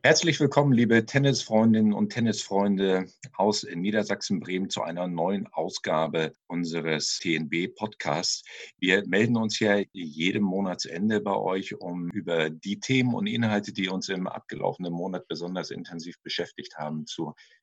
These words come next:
informieren und auch ein zusätzliches Kommunikations- und Dialogformat mit euch zu haben. In dieser Ausgabe wollen wir uns besonders mit drei Themen beschäftigen, nämlich einmal mit so einem kurzen Zwischenfazit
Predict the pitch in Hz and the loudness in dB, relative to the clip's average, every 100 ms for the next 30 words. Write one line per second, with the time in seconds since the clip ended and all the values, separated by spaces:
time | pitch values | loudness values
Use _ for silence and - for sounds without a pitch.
0 | _ 101 - 87 90 107 104 104 104 85 | _ -8 -4 -2 0 2 4 4 2 -2
1 | 82 82 - - 71 73 71 73 64 - | -2 -4 -8 -4 -4 -4 -6 -8 -10 -14
2 | - 87 78 - 76 - 73 71 - - | -12 -8 -8 -10 -16 -14 -12 -12 -12 -16
3 | - - 73 71 69 69 - 76 80 76 | -16 -8 -4 -4 -4 -10 -10 -6 -4 -4
4 | 71 71 71 69 71 - 69 67 64 69 | -8 -4 -4 -2 -4 -6 -4 -4 -6 -10
5 | 69 - 67 67 - _ _ _ _ _ | -16 -14 -14 -14 -18 _ _ _ _ _
6 | 90 78 76 73 69 - _ _ _ - | -8 -2 2 2 0 -8 _ _ _ -10
7 | 90 90 120 147 92 95 - 87 82 85 | -8 -2 2 2 2 0 0 -2 0 0
8 | 87 85 87 82 85 80 - - - 82 | -2 -2 -2 -2 -4 -6 -10 -14 -10 -6
9 | 82 95 98 82 78 73 71 113 123 117 | -4 -4 -4 -6 -10 -4 -2 0 -2 -2
10 | 113 110 104 - 110 - 107 101 95 92 | 2 2 0 -2 -6 -6 -6 -2 -2 -2
11 | 87 90 - - 78 82 104 92 85 85 | -4 -6 -8 -14 -6 -2 0 2 2 2
12 | 82 _ _ _ 90 87 - 85 82 - | -2 _ _ _ -8 -8 -8 -8 -6 -4
13 | 156 - 107 95 - - 120 120 107 _ | -6 -2 -4 -2 -6 -8 -6 -6 -6 _
14 | - 98 113 113 107 - | -8 -4 -4 -2 -4 -4